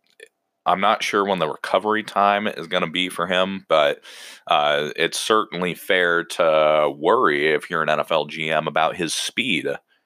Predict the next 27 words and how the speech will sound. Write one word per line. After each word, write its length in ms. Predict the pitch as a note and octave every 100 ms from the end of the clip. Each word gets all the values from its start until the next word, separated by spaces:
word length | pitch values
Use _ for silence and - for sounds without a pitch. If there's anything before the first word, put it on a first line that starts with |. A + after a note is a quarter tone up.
| _ -
uh, 180 | D#2 D2+
once 260 | F2 G2+
he 140 | - F2
does 280 | F2 G#2+ D#2+
recover 380 | D2 D2+ C#2+
from 280 | C2+ D2 C#2
it, 180 | C#2 C#2+
and 200 | E2+ F2+
then 480 | F2+ E2+ E2 D2 D#2 _ _ _
perhaps 520 | F#2+ E2+ E2 D#2+ -
the 120 | D#2
fear 400 | D2+ F#2+ D#2+ D#2+ D#2
that 340 | D2+ C#2+ C#2
maybe 440 | E2 D#2 D#2 D#2 D2
it's 260 | - D2+
gonna 200 | - D#2+
be 400 | D#2 D2+ D2+ C#2+ - _ _ _ _
a 100 | E2
recurring 520 | E2+ - G2 E2 D2
theme. 480 | C#2 G#2+ F#2 - D2 _ - - - - -
Uh, 180 | D#2+
you 180 | D2 D2
know, 120 | D2
once 260 | D2 F2 E2+
you 80 | D2+
have 220 | E2 E2+
one 340 | D#2 F2 F#2+